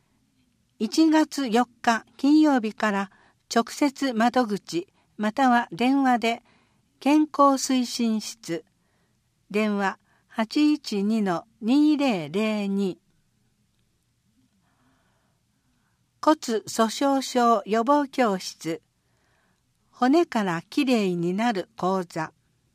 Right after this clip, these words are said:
二月二十日水曜日、午前十時から十一時三十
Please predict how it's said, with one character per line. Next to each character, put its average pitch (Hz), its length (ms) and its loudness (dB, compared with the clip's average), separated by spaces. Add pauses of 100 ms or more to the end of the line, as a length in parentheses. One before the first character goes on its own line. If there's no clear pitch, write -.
(1300)
二 233 160 2
月 277 320 0
二 240 160 -2
十 - 180 -14
日 202 240 -2 (140)
水 254 280 -2
曜 202 280 2
日、 156 180 -8 (540)
午 277 200 2
前 247 220 2
十 285 240 0
時 214 160 -6
か 202 180 -6
ら 185 300 -4
十 277 260 0
一 269 280 -4
時 170 160 -4
三 220 260 -2
十 214 140 -6